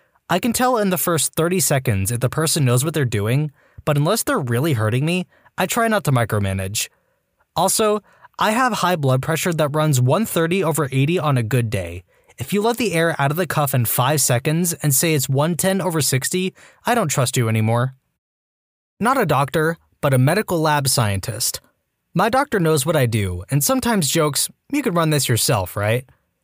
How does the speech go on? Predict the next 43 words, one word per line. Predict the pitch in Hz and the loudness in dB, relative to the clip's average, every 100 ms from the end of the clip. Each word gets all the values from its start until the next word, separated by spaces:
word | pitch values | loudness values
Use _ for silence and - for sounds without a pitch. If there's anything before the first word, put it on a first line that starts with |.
| _ _ _ | _ _ _
Went | 165 240 | -2 0
to | 254 | 0
the | 240 196 165 | -2 -2 0
E | 147 | 2
D, | 123 101 95 - | 0 0 -4 -2
and | 143 | 0
the | 160 | 2
R | 208 226 | 2 2
N | 208 175 | 2 0
asked | 151 156 151 | 0 -2 0
if | 151 | 0
I | 147 | 2
was | 127 | 2
an | 123 - | 0 2
M | 165 | 2
L | 156 110 | 2 0
S | 92 - - - - - | -2 -2 -4 -6 -14 -6
because | 156 190 - | -2 0 0
she | 180 | 2
set | - 254 | 2 0
the | 214 | -2
tubes | 147 190 185 - | -2 -2 -2 -2
she | 151 | 0
drew | 131 165 | 0 0
from | 165 | 0
my | 147 | 0
arm | 139 127 120 | 0 0 0
down | 110 139 165 | 0 0 0
without | 160 151 | 0 0
mixing | 123 123 - 110 | 2 0 0 -2
them, | 95 92 92 - - | -2 -4 -8 -12 -4
and | 139 | 0
I | 143 | 2
immediately | 147 202 208 220 | 2 2 0 0
began | 170 135 151 131 | 0 0 0 2
to | 113 | 0
mix | 107 - | 0 -2
them. | 101 87 90 _ _ _ _ - | -6 -8 -14 _ _ _ _ -4
It's | 151 180 | -2 0
important | 156 254 196 | 0 0 0
to | 135 | 2
mix | 117 - | 0 0
them, | - 92 90 | -4 -6 -8